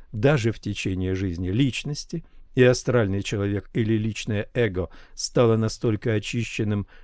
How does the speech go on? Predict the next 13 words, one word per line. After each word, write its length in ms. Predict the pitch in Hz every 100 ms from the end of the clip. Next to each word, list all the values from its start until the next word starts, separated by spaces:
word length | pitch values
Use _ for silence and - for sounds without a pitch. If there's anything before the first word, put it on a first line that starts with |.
| -
что 340 | - - 127
оно 220 | 120 123
постепенно 840 | 113 117 - 120 107 110 101 95 - - -
ассимилировало 1040 | 139 131 - 135 139 135 131 127 123 120
все 220 | 113 120 113
свойства 540 | - 127 123 - 117
и 180 | - 117
атрибуты 720 | 113 113 120 123 127 - 95 - - -
средней 600 | - - 131 147 113 113
натуры, 540 | 107 120 - 92 104 156 - - -
будхи 460 | 135 123 139 - -
и 220 | 120 120
манаса 580 | 127 113 90 90 -